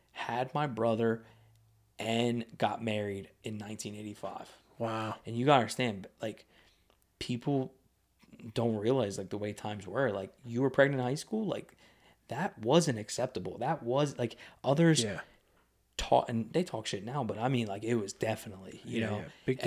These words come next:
Speaker 1: the
Speaker 2: difference.
Speaker 1: fact she, and then the fact that she had a kid before she was married and all these other things. So, like, shout out to my mom for being strong as fuck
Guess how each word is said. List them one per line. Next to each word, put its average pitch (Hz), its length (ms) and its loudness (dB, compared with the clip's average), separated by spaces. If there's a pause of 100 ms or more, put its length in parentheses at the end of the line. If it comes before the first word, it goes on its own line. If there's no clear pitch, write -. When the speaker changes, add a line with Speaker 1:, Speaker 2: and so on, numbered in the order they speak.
Speaker 1:
the 120 40 2
Speaker 2:
difference. 120 200 4
Speaker 1:
fact 123 100 0
she, 123 340 2
and 110 160 -4
then 107 160 -2
the 104 100 -4
fact 98 280 -6
that 95 100 -6
she - 200 -4
had 90 140 -10
a 101 40 -12
kid 98 240 -8
before 92 260 -10
she - 140 -8
was 110 160 -14
married 120 540 0
and 101 100 -10
all 107 60 -8
these 101 120 -8
other 98 140 -8
things. - 180 -8
So, 107 120 -2
like, 104 120 -4
shout 135 220 6
out 160 60 4
to - 80 -2
my 180 100 6
mom 117 320 2
for 113 100 -4
being 107 320 0
strong 107 380 -2
as 110 100 -2
fuck - 580 -8